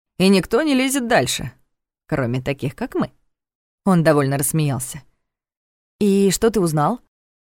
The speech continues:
С любопытством спросила Саша, даже забыв поглядывать на телефон в ожидании звонка.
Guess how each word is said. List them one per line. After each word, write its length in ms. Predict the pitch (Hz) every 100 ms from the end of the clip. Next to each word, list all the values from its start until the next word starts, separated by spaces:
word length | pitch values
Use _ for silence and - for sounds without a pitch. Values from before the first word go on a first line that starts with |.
| _ _ -
С 60 |
любопытством 580 | 220 202 202 214 - 170
спросила 520 | - 185 175 226 185
Саша, 360 | 156 254 247 180
даже 340 | 175 226 240
забыв 300 | 240 220 240
поглядывать 520 | 214 214 220 220 220
на 100 | 214
телефон 420 | 214 220 220 214 247
в 40 |
ожидании 400 | 196 165 143 135
звонка. 420 | 139 131 131 127